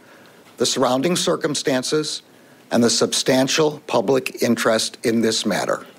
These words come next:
Upholding the rule of law means applying the law evenly, without fear or favor. Under my watch,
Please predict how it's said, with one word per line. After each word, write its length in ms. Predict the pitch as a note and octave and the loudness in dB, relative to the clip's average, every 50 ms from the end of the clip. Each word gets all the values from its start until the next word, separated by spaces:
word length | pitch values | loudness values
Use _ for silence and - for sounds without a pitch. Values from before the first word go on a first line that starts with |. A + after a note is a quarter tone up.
| - - - | -16 -8 -8
Upholding 560 | C#3+ - - D#3+ E3+ F#3+ G3+ G#3 F#3+ E3 C#3 | -4 -2 0 0 2 2 2 2 0 0 0
the 80 | A#2 A2+ | 0 0
rule 240 | A#2 A#2 A2 G2 | 0 0 0 0
of 100 | G2 F2 | -2 -2
law 340 | G2+ G2 F#2 E2+ E2+ G#2 B2+ - - - - - - - - - | 0 0 0 0 -2 -2 -4 -8 -18 -20 -20 -20 -20 -12 -2 2
means 180 | B2+ B2+ B2 C3+ | 2 4 4 4
applying 560 | A#2 - - - C#3 C3 C#3+ D3 D#3 E3 D3 | 2 0 0 0 0 2 2 2 0 0 0
the 80 | C3+ | 0
law 320 | B2+ B2 B2+ A2+ G#2+ G#2+ - - - | 0 0 0 0 0 -2 -4 -4 -2
evenly, 600 | - C#3+ D3+ C#3+ E3+ E3 D#3 E3 F#3+ G#3+ - - - - - - - - _ - - - | 0 0 0 2 0 0 0 0 0 -2 -4 -8 -14 -20 -20 -20 -20 -20 _ -12 -2 -2
without 500 | G#2 G2+ - - - A2+ B2+ E3 E3 - | -2 0 0 2 2 4 4 4 2 -2
fear 540 | - - F#3+ E3+ D#3 D#3+ D#3+ F#3 G#3+ G3+ - - - - - - - - - | -2 2 4 4 4 4 2 0 -2 -6 -10 -18 -20 -20 -20 -20 -12 -2 0
or 140 | - C3 | 2 2
favor. 500 | B2+ - - C3+ A#2+ G#2+ - D#2+ - - - - - - - - - - - - - - - - - - | 2 2 2 2 2 2 2 0 -2 -4 -8 -16 -20 -20 -20 -20 -20 -20 -20 -20 -20 -20 -20 -20 -10 -2
Under 220 | - B2 C3+ B2+ A#2+ | 0 2 2 2 2
my 240 | B2+ B2 C3 D3+ F3+ | 2 2 2 2 2
watch, 560 | E3 F3 D#3 C#3+ B2 D3 - - - - | 2 0 0 0 -2 -4 -4 -4 -6 -6